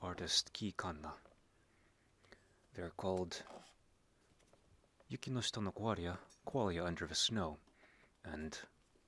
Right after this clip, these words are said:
Umibe no Transe, Stranger by the Beach. Starting off with Yuki no Shita no Qualia, uh, they're both works by Kii Kanna,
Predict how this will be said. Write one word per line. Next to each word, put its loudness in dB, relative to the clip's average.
Umibe 0
no -2
Transe, 0
Stranger 2
by 4
the -2
Beach. 0
Starting 8
off 4
with 0
Yuki 0
no 4
Shita 0
no 0
Qualia, 0
uh, 2
they're 2
both 4
works 2
by 0
Kii -2
Kanna, -2